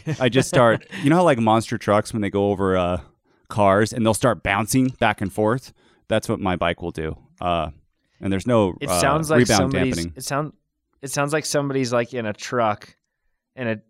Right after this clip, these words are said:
Speaker 1: like, and got just a loose tool chest in the back, and it's just
Speaker 2: <laughs>
Speaker 1: bouncing over bumps. <laughs>
Speaker 2: It's no fun. It's like,
Speaker 1: It's
Speaker 2: it's like
Speaker 1: terrifying.
Speaker 2: a, it's a, like, bull, uh, riding a bull. So
Speaker 1: Yeah.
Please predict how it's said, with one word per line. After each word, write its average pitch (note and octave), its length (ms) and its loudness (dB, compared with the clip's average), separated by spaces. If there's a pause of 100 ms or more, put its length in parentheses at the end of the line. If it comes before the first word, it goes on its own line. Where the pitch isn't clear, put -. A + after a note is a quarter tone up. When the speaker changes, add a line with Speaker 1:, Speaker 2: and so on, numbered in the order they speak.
(160)
Speaker 1:
like, A#2 280 -4
and B2+ 140 -4
got B2 160 -2
just B2 180 -10
a A#2+ 60 -4
loose B2+ 320 -4
tool C3 300 -4
chest A2 360 -4
in G#2 100 -10
the G2 100 -8
back, F#2+ 400 -10 (140)
and B2 100 -10
it's A#2 120 -6
just - 260 -4
Speaker 2:
<laughs> - 20 -8
Speaker 1:
bouncing A#2 400 -4
over G#2 220 -4
bumps. G#2 520 -4
<laughs> - 60 -10 (800)
Speaker 2:
It's C3+ 200 0
no G#3 180 2
fun. G#2 280 0
It's A2 140 -2
like, C3+ 140 2
Speaker 1:
It's G#2 120 -6
Speaker 2:
it's A#2 140 -2
like B2 120 -4
Speaker 1:
terrifying. E2+ 420 -2
Speaker 2:
a, - 40 -4
it's G2 140 -6
a, F#2+ 120 -2
like, G2 160 -10
bull, E2 380 -2 (240)
uh, - 140 -14
riding G2+ 240 0
a - 40 -4
bull. E2+ 200 -2
So G2 240 0 (1040)
Speaker 1:
Yeah. - 120 -18